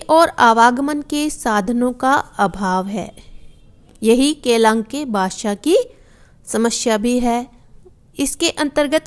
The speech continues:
काजा प्रदेश भी है और यह स्थान केलांग से दूर है। सड़कें तो यहाँ पर हैं ही नहीं और पैदल आना जाना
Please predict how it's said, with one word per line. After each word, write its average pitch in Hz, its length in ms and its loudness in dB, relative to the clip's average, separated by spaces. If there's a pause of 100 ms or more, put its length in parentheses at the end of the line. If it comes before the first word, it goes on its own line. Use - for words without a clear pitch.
(120)
काजा 254 320 4
प्रदेश 208 540 -2
भी 247 160 -2
है 247 280 -2 (680)
और 285 220 6
यह 277 300 2
स्थान 269 500 -4
केलांग 220 380 0
से 339 260 -6
दूर 214 380 2
है। 190 300 -2 (520)
सड़कें 302 420 0
तो 339 100 -2
यहाँ 262 340 0
पर 359 200 2 (440)
हैं 233 140 2
ही 262 220 2
नहीं 208 480 -2 (440)
और 262 140 4
पैदल 262 520 0
आना 240 240 0
जाना 240 360 0